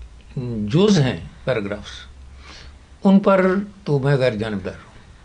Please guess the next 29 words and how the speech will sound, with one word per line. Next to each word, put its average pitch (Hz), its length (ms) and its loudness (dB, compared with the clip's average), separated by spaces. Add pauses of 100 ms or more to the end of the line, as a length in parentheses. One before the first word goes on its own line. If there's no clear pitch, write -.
(560)
और 139 100 -2
सारा 190 400 0
resolution 156 500 2
जब 139 160 -2
पेश 135 220 -2
हो 127 60 -8
तो 120 120 -8
हम 104 140 -10
मुखालफत 101 580 -8
करें।" - 140 -16 (1300)
मैंने 139 180 -2
कहा, 151 120 2
"आप 127 140 -2
ये 127 80 -4
देखिए, 123 340 0
आपका 143 280 -2
ये 120 140 -6
तजुर्बा 123 380 -4
है, 156 100 -2
आप 113 220 -4
यहाँ 117 100 -10
जानते 92 320 -8
हैं 78 180 -16 (600)
कि 139 60 -4
अगर 143 240 -2
अज्जा 135 500 0
पास 208 300 0
हो 151 100 4
जाएं, 104 240 -4